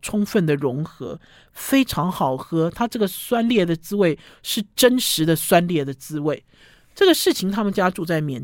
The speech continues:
甸，而且呢，住在很不，应该是讲说他要返乡哈，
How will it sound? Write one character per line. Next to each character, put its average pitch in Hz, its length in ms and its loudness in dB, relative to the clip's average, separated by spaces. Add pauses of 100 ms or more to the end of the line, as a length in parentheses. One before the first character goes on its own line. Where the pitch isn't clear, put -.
甸， 143 220 -4 (120)
而 - 60 -2
且 - 160 2
呢， 165 160 2
住 196 180 -2
在 160 420 6 (460)
很 - 220 -8
不， 214 320 0 (480)
应 269 80 -2
该 311 100 8
是 - 100 -6
讲 160 140 0
说 233 140 2
他 285 240 4
要 247 160 6
返 139 280 0
乡 185 340 0
哈， 160 260 -4